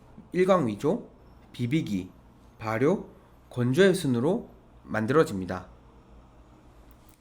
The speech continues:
다음으로는 후발효차입니다. 후발효차의 경우 녹차의 제조 방법과 같이 효소를 파괴시킨 뒤 찻잎을 퇴적하여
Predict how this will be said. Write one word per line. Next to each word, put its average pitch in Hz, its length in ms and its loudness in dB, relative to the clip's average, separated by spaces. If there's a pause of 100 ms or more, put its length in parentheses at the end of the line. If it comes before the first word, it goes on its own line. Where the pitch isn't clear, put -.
(300)
다음으로는 180 840 -2
후발효차입니다. 143 1000 -4 (1200)
후발효차의 240 640 2
경우 123 460 -4
녹차의 120 440 2
제조 127 220 -2
방법과 120 300 -2
같이 180 540 -6 (420)
효소를 247 340 4
파괴시킨 190 600 -2
뒤 123 340 -2 (440)
찻잎을 233 580 2
퇴적하여 151 680 -2